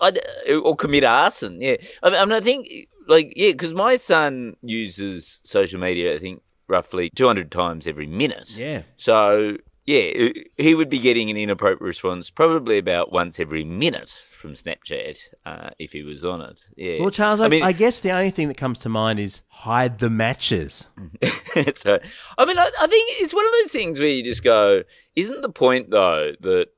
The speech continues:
Speaker 1: like, it, this is the su-, equivalent to looking up the word boobies in the dictionary.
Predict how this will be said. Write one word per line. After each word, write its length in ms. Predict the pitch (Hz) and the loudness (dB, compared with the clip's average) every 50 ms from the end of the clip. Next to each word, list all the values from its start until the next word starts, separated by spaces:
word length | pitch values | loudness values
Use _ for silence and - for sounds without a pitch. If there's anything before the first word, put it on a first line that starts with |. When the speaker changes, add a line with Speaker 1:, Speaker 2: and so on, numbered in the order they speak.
| _ _ _ _ _ _ _ _ _ _ | _ _ _ _ _ _ _ _ _ _
Speaker 1:
like, 360 | 135 127 123 - - 117 - _ _ | 2 2 2 2 -2 -12 -20 _ _
it, 360 | - 117 143 147 139 147 - _ 135 135 - - _ _ | -20 -20 -14 -12 -12 -12 -12 _ -20 -20 -20 -20 _ _
this 260 | 151 180 214 220 - | -6 -4 -4 -2 -2
is 260 | 220 214 185 156 131 | -4 -4 -4 -4 -6
the 140 | 123 131 127 | -8 -10 -10
su-, 300 | 113 - - - 143 131 - - | -8 -8 -2 0 0 0 0 -4
equivalent 1000 | 127 123 104 - - - - 139 135 127 123 123 107 98 85 71 73 78 - - _ | -6 -8 -8 -12 -12 -4 0 0 2 2 2 2 0 0 -2 -6 -10 -16 -20 -20 _
to 220 | - 98 95 92 | -8 -6 -6 -6
looking 380 | 90 90 98 90 104 107 98 92 | -6 -8 -8 -8 -8 -8 -8 -8
up 140 | 87 85 - _ | -8 -10 -10 _
the 80 | - 82 | -12 -8
word 380 | 80 85 80 78 76 73 65 | -6 -4 -6 -6 -6 -10 -12
boobies 500 | 69 78 78 78 73 80 73 71 69 - | -10 -10 -8 -8 -10 -12 -16 -16 -18 -18
in 120 | 76 71 67 | -18 -18 -18
the 40 | 67 | -16
dictionary. 760 | 64 76 71 - - - 69 65 - - _ - - _ | -16 -18 -18 -18 -20 -20 -18 -20 -20 -20 _ -20 -20 _